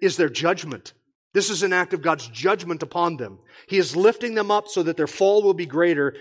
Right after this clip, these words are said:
and he will destroy the wicked through what we think are the blessings. It's not blessings, it's just prosperity. We convince ourselves that if we're undergoing affliction, that it must be something wrong with us, and it might be something that we have done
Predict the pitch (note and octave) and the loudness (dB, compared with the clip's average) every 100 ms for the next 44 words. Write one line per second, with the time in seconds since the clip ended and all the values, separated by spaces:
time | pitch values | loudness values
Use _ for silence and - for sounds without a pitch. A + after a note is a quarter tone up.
0 | - C#3 D3 D3+ C3+ - - F#3 A#3 F#3 | -12 -6 -2 -2 -2 -6 -2 2 4 2
1 | C#3 C3+ C#3+ C3+ B2+ - - - A3 B3 | -2 -4 -4 -6 -8 -20 -14 0 2 4
2 | B3+ - - F3 F3 A3 A3+ A3 G3+ F3 | 2 -4 -2 0 0 -2 -2 -2 0 0
3 | D3+ E3+ D#3+ D3+ C#3 - - D3+ G3+ D#3+ | 0 0 0 -4 -8 -8 -6 -2 -2 2
4 | D#3+ C#3 D3 C#3+ C3+ - D#3 - F3 F3 | 0 0 -4 -6 -10 -8 -8 -2 -2 0
5 | E3 C#3+ D#3 C#3 A#2+ G2+ - _ _ _ | -2 -2 -2 -2 -4 -8 -16 _ _ _
6 | _ _ _ _ _ _ _ _ - A3+ | _ _ _ _ _ _ _ _ -2 0
7 | - A#3 G#3 G#3 G3 F#3 F#3 E3+ E3+ F3 | 2 4 4 4 2 2 2 2 2 2
8 | D#3+ D#3 - - D#3+ E3 E3 A3+ A#3 G#3+ | 2 0 -6 -18 0 2 2 2 4 4
9 | G#3+ G#3 G3 F3+ F3 - E3+ E3 E3+ D#3+ | 4 2 0 2 2 2 0 2 0 0
10 | E3 - F3+ E3+ E3 D3 - D3 F3 G#3+ | 0 0 -2 -2 -4 -4 -10 -2 4 4
11 | B3+ B3+ G3+ D#3+ - G#3 G3+ G3+ G3+ A#3+ | 4 2 2 0 -2 -2 -2 0 0 0
12 | A3+ G#3+ - F#3+ G3 F#3 F3 F3 D#3+ B2 | 0 -2 0 0 0 0 2 2 0 2
13 | D#3+ E3+ G#3+ | 2 0 -4